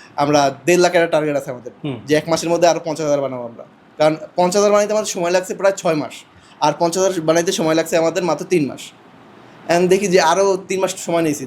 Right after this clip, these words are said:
Speaker 1: তিন মাসের মধ্যে দেখি এখন করতে পারি কিনা আরো, ওই, এক লাখ। এই আমাদের টার্গেট এখন বর্তমানে। এরকম,
Speaker 2: আচ্ছা।
Speaker 1: এরকম ভাবে, এরকম ভাবে আগাইতেছি,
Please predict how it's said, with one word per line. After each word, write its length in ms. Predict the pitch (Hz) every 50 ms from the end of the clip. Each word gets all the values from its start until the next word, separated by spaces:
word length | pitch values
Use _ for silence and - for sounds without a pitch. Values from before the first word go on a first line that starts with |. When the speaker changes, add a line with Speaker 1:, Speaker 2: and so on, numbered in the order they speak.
| -
Speaker 1:
তিন 120 | - 160 165
মাসের 200 | 170 160 185 165
মধ্যে 160 | 170 165 165
দেখি 300 | 156 165 160 156 151 147
এখন 200 | 147 147 139 135 131
করতে 220 | - 160 156 - 160
পারি 140 | 156 151 156
কিনা 260 | - 202 160 143 143
আরো, 260 | 147 143 147 139 143 - - - 214 -
ওই, 100 | 151 151
এক 180 | 147 143 143 143
লাখ। 140 | 135 113 - - - - - - - - - - - - - - - - -
এই 160 | - 185 180 185
আমাদের 220 | 175 170 175 170
টার্গেট 280 | 175 147 139 135 139 135
এখন 180 | 131 147 131
বর্তমানে। 400 | 131 131 131 - 135 120 110 - - - - - - - - - - -
এরকম, 240 | 180 190 - - 202
Speaker 2:
আচ্ছা। 140 | - 208
Speaker 1:
এরকম 220 | 202 214 208 226 226
ভাবে, 160 | 220 208 208
এরকম 200 | 202 190 196 190
ভাবে 160 | 180 185 185
আগাইতেছি, 480 | 160 156 170 160 147 147 135 - 123